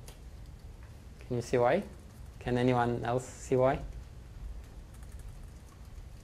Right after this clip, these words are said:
So let's look at, uh, let's look at the vector angle again,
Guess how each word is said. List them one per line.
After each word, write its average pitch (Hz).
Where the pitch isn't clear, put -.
So 147
let's 175
look 208
at, 165
uh, 127
let's 143
look 165
at 147
the -
vector 131
angle 117
again, 110